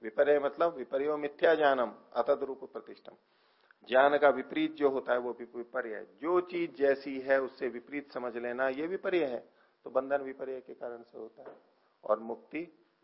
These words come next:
ज्ञान के कारण से होती है। ठीक है, अब कोई कहे कि भाई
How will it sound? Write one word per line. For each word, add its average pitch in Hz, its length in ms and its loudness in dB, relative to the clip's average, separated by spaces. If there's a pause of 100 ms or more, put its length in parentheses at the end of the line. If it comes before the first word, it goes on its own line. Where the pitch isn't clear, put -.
(120)
ज्ञान 107 300 -4
के 104 160 -16
कारण 98 300 -16
से - 160 -20
होती - 280 -20
है। - 80 -20 (880)
ठीक 156 180 -14
है, 170 100 -20 (1400)
अब - 160 -16
कोई 110 180 -6
कहे 131 280 -10
कि - 100 -18
भाई 147 120 -10